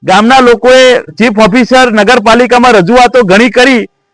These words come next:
કે અમારા મહાદેવજી મંદિરનું ચોકને સાફ સફાઈ કરવામાં આવે, પરંતુ એ પણ સાફ સફાઈ થઈ નથી. હું ચોક્કસથી કહું છું કે આ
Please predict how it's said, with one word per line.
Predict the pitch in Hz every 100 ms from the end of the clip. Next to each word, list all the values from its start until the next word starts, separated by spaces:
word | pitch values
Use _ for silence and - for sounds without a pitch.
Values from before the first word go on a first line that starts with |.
| _
કે | 220
અમારા | 196 208 262 247
મહાદેવજી | 202 208 247 208 247
મંદિરનું | 220 214 247 240 233
ચોકને | 220 214 226 247
સાફ | 214 220 202
સફાઈ | 214 233 240
કરવામાં | 233 233 247 247
આવે, | 247 254
પરંતુ | 233 233 226
એ | 233
પણ | 233 240 -
સાફ | 214
સફાઈ | 220 185 214 202
થઈ | 185 185
નથી. | 131 - _ _ _ _ _ _ _ -
હું | 226
ચોક્કસથી | 247 226 277 269 285 233
કહું | 254 254
છું | 269 285 294 _ _ _ _ _ _ _ _
કે | 220
આ | 240